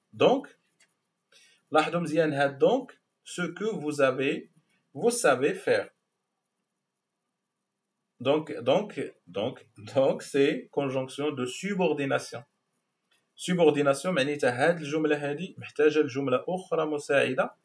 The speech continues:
تساعدها. في هاد الحاله محتاجه لهاد النوع من هاد النوع ديال هاد لي كونجونكسيون، يعني ادوات، ادوات يعني المساعده اللي باش تصبح جمله صحيحه كامله كتكون من شقين، الشق الاول كيكون اساسي والشق الثاني ثانوي، ولكن ضروري الكماله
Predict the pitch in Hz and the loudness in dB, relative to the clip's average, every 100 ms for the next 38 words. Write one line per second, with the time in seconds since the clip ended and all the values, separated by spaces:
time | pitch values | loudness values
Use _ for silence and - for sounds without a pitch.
0 | _ _ _ - 175 147 110 104 - 208 | _ _ _ -2 4 6 4 2 4 2
1 | 180 185 190 196 - 165 156 151 165 170 | 2 0 0 0 -4 -2 0 0 -2 -2
2 | 156 160 160 131 147 151 143 151 113 117 | -2 0 0 -2 -4 -4 -6 -8 -8 -8
3 | 131 120 131 131 127 135 123 120 - 135 | -8 -6 -8 -8 -12 -12 -12 -12 -10 -10
4 | 123 - 110 117 151 - _ _ _ _ | -10 -6 -4 -2 -4 -6 _ _ _ _
5 | - 107 117 135 - 110 104 117 120 107 | -8 0 0 0 -4 -6 -6 -4 -6 -8
6 | 107 117 95 101 165 - 117 117 - - | -2 0 0 0 -2 -4 -10 -10 -6 -4
7 | 120 - 156 185 135 147 131 117 - 107 | -4 -6 -6 -6 -2 -2 -2 -2 -4 -4
8 | 113 185 180 113 117 165 185 _ _ _ | -4 -4 -6 -6 -2 -2 -4 _ _ _
9 | _ 139 135 - 135 131 123 123 120 127 | _ -6 -6 -4 -2 0 -2 -4 -8 -8
10 | - 117 - 127 151 - 110 110 113 117 | -6 -4 -2 -2 -2 -6 -6 -6 -4 -4
11 | 110 113 110 113 107 107 107 143 143 - | -4 -6 -8 -8 -8 -8 -8 -8 -10 -12
12 | - - 127 117 107 104 107 127 175 143 | -18 -8 -6 -6 -8 -6 -2 0 4 6
13 | - - 214 180 139 160 220 202 185 190 | 4 4 0 4 4 6 4 2 0 -4
14 | 175 139 135 135 180 | -8 -4 0 0 -2